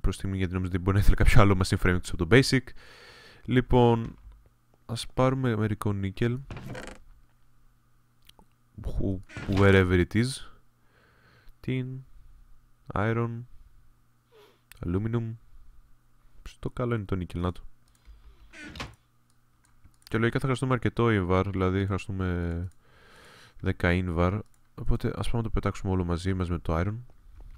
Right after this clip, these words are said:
Έχει λίγο bronze ακόμα, ε. Φύγε. Ε, nickel, οκ.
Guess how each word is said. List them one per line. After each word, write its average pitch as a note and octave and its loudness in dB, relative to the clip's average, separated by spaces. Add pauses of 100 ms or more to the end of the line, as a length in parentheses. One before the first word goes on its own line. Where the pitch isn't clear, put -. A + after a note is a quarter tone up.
(1800)
Έχει - -18
λίγο G2 -2
bronze G2 2
ακόμα, E2+ -2
ε. A#2+ -4 (720)
Φύγε. G#2 -6 (1900)
Ε, A2+ 2 (100)
nickel, D3 0 (300)
οκ. D3 -6